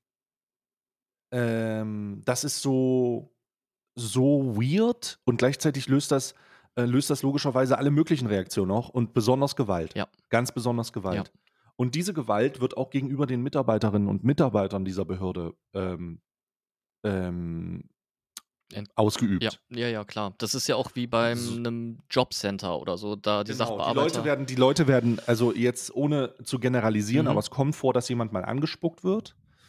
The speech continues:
Speaker 1: Es kommt vor, dass jemand, äh, mit Gegenständen angegriffen wird. Es kommt, das kommt vor. Das
Speaker 2: Ja.
Speaker 1: kann passieren. Das kommt nicht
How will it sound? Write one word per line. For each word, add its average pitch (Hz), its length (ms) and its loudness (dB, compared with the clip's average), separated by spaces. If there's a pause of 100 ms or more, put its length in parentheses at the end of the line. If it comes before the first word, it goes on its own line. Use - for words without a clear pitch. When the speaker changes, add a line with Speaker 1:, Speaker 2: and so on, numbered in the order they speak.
(200)
Speaker 1:
Es 107 200 -6
kommt 139 240 -2
vor, 127 200 0
dass 120 160 0
jemand, 110 300 -4 (160)
äh, 101 220 -4
mit 95 260 -10
Gegenständen 143 480 -2
angegriffen 143 460 0
wird. 147 280 2
Es - 140 -10
kommt, 127 300 -2
das - 240 -2
kommt 139 260 0
vor. 95 400 0
Das 101 120 -2
Speaker 2:
Ja. 104 60 0
Speaker 1:
kann 123 140 -2
passieren. 127 280 -4
Das 90 120 -10
kommt 135 160 -2
nicht 127 220 -6